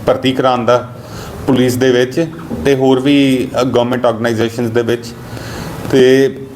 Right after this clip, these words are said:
ਜਿਹੜਾ ਇਹਨਾਂ ਨੇ, ਅ, ਜਿਹੜਾ ਅਮ-, ਅਜੇਪਾਲ ਸਿੰਘ ਹੈ, ਇਹਨੇ ਅਮਨਦੀਪ ਸਿੰਘ ਦੇ ਮੁੰਡੇ ਨੂੰ, ਚੰਨਪ੍ਰੀਤ ਸਿੰਘ ਨੂੰ, ਜਿਹੜਾ ਤਕਰੀਬਨ ਵੀਹ ਸਾਲ ਦਾ ਹੈਗਾ,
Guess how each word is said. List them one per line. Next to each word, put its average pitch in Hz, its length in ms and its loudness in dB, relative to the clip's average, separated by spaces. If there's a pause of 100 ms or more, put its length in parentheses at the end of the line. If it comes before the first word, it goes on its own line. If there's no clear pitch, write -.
(340)
ਜਿਹੜਾ 139 300 4 (920)
ਇਹਨਾਂ 151 280 2
ਨੇ, 156 400 0 (520)
ਅ, - 20 4
ਜਿਹੜਾ 127 500 2
ਅਮ-, 131 180 -4 (340)
ਅਜੇਪਾਲ 143 440 2
ਸਿੰਘ 143 260 -2
ਹੈ, 127 240 -2 (480)
ਇਹਨੇ 156 400 2 (100)
ਅਮਨਦੀਪ 151 540 2
ਸਿੰਘ 156 340 0
ਦੇ 156 100 2
ਮੁੰਡੇ 139 360 2
ਨੂੰ, 131 280 0 (360)
ਚੰਨਪ੍ਰੀਤ 135 460 2
ਸਿੰਘ 131 220 0
ਨੂੰ, 135 300 -2
ਜਿਹੜਾ 127 280 4
ਤਕਰੀਬਨ 127 460 -2
ਵੀਹ 135 200 0
ਸਾਲ 135 240 2
ਦਾ 123 80 2
ਹੈਗਾ, 110 340 -2